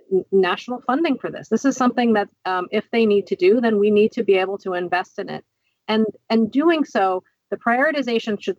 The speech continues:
of schools and reopening schools safely should take precedent over, say, opening other aspects of our economy that potentially could lead to increased transmission in the community versus schools, which, um,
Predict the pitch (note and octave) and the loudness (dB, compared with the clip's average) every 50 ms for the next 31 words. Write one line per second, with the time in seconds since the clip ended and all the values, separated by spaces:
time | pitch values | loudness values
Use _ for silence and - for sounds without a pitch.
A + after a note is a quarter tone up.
0 | _ _ - G3 F#3 - - - - - _ _ - A3+ A3+ G3+ F#3+ F3 F3 D#3+ | _ _ -8 -8 -8 -8 -14 -20 -20 -20 _ _ 0 2 4 4 4 2 0 -2
1 | F3+ F#3 F3+ G3 G#3+ A3 A3 - A3 G3+ G3 F#3 - - G3 F#3 - - F#3+ F#3 | -2 0 2 2 2 2 2 0 -2 -2 -2 -2 -2 -2 -2 -2 -2 0 0 -2
2 | F#3 - - F3 F3+ - - - B3+ A#3 - - - A3 G#3 - - - G3+ G3 | 0 -2 -4 -6 -6 -4 -2 -2 -2 -2 -2 -4 -2 -2 -2 -2 -4 -6 -4 -4
3 | F#3+ - - F3 E3+ E3+ E3+ - _ - G3 F#3+ F#3 F3 F3+ F3 F3 D#3+ - - | -4 -4 -6 -6 -6 -6 -8 -8 _ -2 0 0 0 2 0 -2 -2 -2 -4 -2
4 | F#3+ F3 E3+ - _ _ - G#3 G3 - - G3 F#3+ F3+ - F#3 F3+ F#3 D#3+ D#3+ | -2 -2 -2 -2 _ _ -4 -4 -4 -2 0 -2 0 0 0 0 0 0 0 0
5 | E3 E3+ D#3 - E3 D#3+ - - E3+ E3+ E3 D#3+ D#3+ - - F3+ F3 F3 F3 E3+ | -2 -4 -4 -6 -10 -8 -8 -6 -2 0 0 0 0 -2 -2 -2 -2 -2 -2 -2
6 | E3+ E3 E3 - - F#3+ - - A3+ A#3+ - - A3 G3 - - G3+ F#3 - F#3 | -2 -2 -4 -4 -6 -12 -6 -4 -4 -2 -2 0 0 0 0 0 0 0 2 4
7 | F3+ F#3 - - F3+ - F#3 F#3+ - - F#3+ F3+ E3 - - - G3 F3 E3+ E3 | 2 2 2 -2 -4 -2 -2 -2 0 2 2 2 0 0 -6 -6 -4 -4 -4 -4
8 | - F3+ F3+ E3 - F3+ E3+ E3 D#3+ D#3+ D#3+ - - F3 F3 F3 E3+ E3 D#3 D#3+ | -4 -6 -6 -4 -4 -4 -4 -4 -4 -6 -8 -6 -6 -4 -2 -2 -2 -4 -4 -6
9 | D#3 D#3 - _ _ - - - _ - - A#3+ B3+ - - G#3 - - - - | -6 -8 -8 _ _ -20 -20 -20 _ 0 2 2 2 2 0 -4 -4 -4 0 2
10 | G3+ G3 F#3 F3+ F3+ F3 D#3 - F#3 F3+ - - - - F#3+ F#3 F3 E3+ E3 | 4 4 6 4 2 0 0 0 0 0 -2 -4 -12 -6 -4 -4 -4 -4 -6